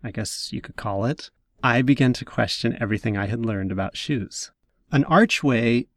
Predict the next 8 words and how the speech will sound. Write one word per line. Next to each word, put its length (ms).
gains 420
its 200
strength 640
by 340
the 140
compression 640
that's 200
happening. 480